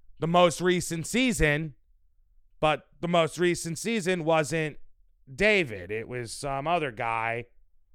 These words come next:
um, No-, Noah."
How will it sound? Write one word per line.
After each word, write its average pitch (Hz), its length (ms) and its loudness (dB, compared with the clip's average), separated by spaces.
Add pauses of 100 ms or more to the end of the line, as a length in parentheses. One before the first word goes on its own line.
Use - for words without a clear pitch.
(880)
um, 107 680 -8 (880)
No-, 131 400 -6
Noah." 147 640 2